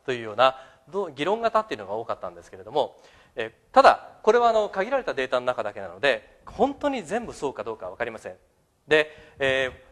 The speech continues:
まあ、このような話が、あ、わた-、あの、に気がつくこと、つまり、違う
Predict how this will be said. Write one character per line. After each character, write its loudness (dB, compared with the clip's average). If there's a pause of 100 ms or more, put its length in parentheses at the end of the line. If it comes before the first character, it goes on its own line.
(180)
ま 8
あ、 2
こ -4
の 0
よ 2
う -2
な 6
話 -4
が、 4
あ、 -4
わ -6
た-、 -8
あ -6
の、 -10 (1080)
に -16
気 -4
が 4
つ -18
く -20
こ -10
と、 -20
つ -16
ま 2
り、 -4
違 -14
う 0